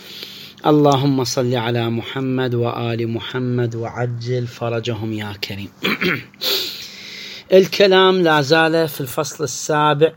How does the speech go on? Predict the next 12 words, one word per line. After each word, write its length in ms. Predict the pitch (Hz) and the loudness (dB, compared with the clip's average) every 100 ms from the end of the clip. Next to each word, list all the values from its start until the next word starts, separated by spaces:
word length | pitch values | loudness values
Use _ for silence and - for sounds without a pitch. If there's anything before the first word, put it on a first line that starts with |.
| - | -4
التسليم 760 | 127 - 127 - 147 143 135 123 | -6 -4 -6 -6 -4 -2 -2 -2
والقبض. 540 | 120 120 139 143 143 | -2 -2 -2 0 0
وصلنا 560 | 131 123 - 135 131 135 | -2 -4 -4 -2 -2 -2
إلى 220 | 131 123 | -2 0
المسألة 680 | 120 127 117 - 131 127 127 | 0 0 -2 -2 0 2 2
مية 340 | 120 117 117 | 2 0 0
وثلاثة 580 | 113 110 143 143 135 143 | -2 -4 0 2 2 0
وتسعين. 800 | 131 135 - - 135 131 127 123 | -2 -6 -6 -6 -6 -4 -4 -6
قال 440 | 123 127 131 127 | -2 -2 0 -2
المصنف 760 | 127 120 117 - 127 123 120 - | -2 -4 -6 -6 -4 -4 -4 -8
حفظه 480 | 107 - 117 110 107 | -12 -8 -8 -8 -10
الله 360 | 107 120 139 | -6 -2 -4